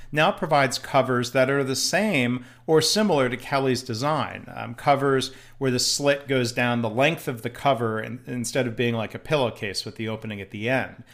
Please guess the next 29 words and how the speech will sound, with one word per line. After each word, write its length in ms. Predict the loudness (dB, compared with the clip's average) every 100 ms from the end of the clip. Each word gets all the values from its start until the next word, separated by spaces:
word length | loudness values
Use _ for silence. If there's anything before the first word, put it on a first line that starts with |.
| -20 -10
So 160 | -2 -2
they're 80 |
providing 480 | -2 4 6 6 4
that 300 | 2 0 -2
to 140 | -6 -2
their 440 | 0 2 -2 -6 -20 -2
customers, 560 | 2 2 0 -2 -2
and 80 | -2
that 160 | -2 -2
means 260 | -2 -2
more 240 | -2 0 0
nurses 460 | 0 0 0 -2
and 140 | -4 -4
more 180 | -4 -2
babies 600 | -2 -2 -2 -6 -8 -14 -18 -20 -2
will 140 | 0
get 180 | 2 -2
to 80 | -2
benefit 500 | 4 4 4 -2 -10
from 160 | -8 -10
Kelly's 440 | 0 2 2 0
innovation 840 | -2 -2 0 0 0 0 0 -4 -8 -20 -20 -2
and 600 | 2 4 2 0 -4 -2
the, 140 | -2
the 160 | -2 -4
result 500 | -2 2 4 4 -2
of 120 | -6
this 200 | -6 -6
supportive, 720 | -10 -8 -2 0 2 -2 -4